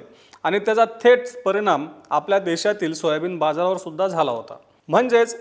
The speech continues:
अर्जेंटिनामधील सोयाबीन पिकाची परिस्थिती किंवा बाजार आणि आपलं सोयाबीनचे भाव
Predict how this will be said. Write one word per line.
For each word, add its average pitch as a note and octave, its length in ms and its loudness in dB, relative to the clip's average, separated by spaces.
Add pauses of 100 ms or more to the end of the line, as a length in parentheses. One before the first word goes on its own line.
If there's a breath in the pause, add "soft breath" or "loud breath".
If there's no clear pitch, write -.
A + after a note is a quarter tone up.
(180)
अर्जेंटिनामधील A#3+ 840 2
सोयाबीन G#3 400 0
पिकाची G3 380 -2
परिस्थिती F#3+ 560 -4
किंवा F3+ 260 -4
बाजार D#3 440 2 (440 soft breath)
आणि E3+ 140 0
आपलं E3 320 2
सोयाबीनचे F#3 600 0
भाव E3 320 2